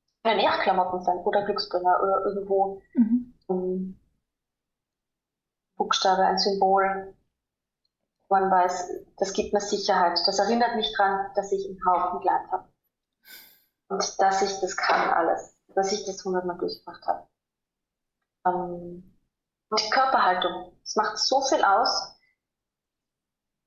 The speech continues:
Speaker 1: Ich glaub, das kennen auch viele, ähm, die Übung, versuch mal, richtig deprimiert dazustehen und dich gut zu fühlen.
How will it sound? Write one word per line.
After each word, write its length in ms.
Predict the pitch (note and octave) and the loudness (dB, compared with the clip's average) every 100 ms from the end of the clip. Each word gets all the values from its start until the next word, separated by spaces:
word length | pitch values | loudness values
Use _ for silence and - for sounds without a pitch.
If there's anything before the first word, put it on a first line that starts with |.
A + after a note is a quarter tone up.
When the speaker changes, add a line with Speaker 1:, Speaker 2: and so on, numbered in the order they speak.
| - | -12
Speaker 1:
Ich 80 | - | -4
glaub, 120 | - | -4
das 160 | - - | -4 -2
kennen 260 | A#3 A#3+ | 0 2
auch 320 | - A3+ - | 2 2 0
viele, 200 | B3 B3 B3 B3+ B3+ A#3+ | -4 0 2 2 -2 -2
ähm, 260 | A#3 A#3 | -4 -6
die 180 | - A3+ A#3+ | -10 -4 -2
Übung, 420 | A#3+ B3 B3 - - | 2 0 -2 -12 -10
versuch 540 | A#3 - - B3+ C4 | -6 -2 0 0 2
mal, 480 | B3+ B3 B3+ - - _ _ _ _ | 4 4 4 -2 -8 _ _ _ _
richtig 420 | A#3+ - - - - | -6 -6 -6 -8 -6
deprimiert 840 | A3+ - G#3 G3+ G#3+ A#3+ D#4 - G#3 | -4 -2 -2 -4 -2 0 0 0 2
dazustehen 600 | G3 A#3+ - - B3+ B3 | 2 2 -2 0 0 -2
und 100 | A3+ | -6
dich 160 | A3 - | -8 -4
gut 180 | A#3+ A#3+ | -2 -2
zu 80 | A#3 | -2
fühlen. 360 | - G3 G3+ G3+ | 0 0 0 -8